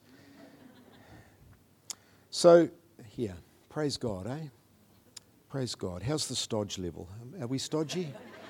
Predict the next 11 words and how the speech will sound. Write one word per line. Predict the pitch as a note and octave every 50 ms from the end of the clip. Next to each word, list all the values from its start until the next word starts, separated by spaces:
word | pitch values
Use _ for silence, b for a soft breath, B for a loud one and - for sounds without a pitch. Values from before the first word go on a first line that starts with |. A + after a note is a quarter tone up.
| - - - C#3+
I |
just, | C3+ C3+ B2+ - - - - - - B B B B B B B B B B B B B B B B B B B -
I | D3+ F3
wanna, | F#3+ G3 G3 G3 G3 F#3 C#3+
I | C3+ D#3
just | D#3+ G3 F#3 - G#3+
wanna | A#3 A3 G#3
talk | - - F#3+ F#3+ F#3+ -
to | - F3
you, | E3+ D#3 D3+
uh, | C#3+ D3 C#3+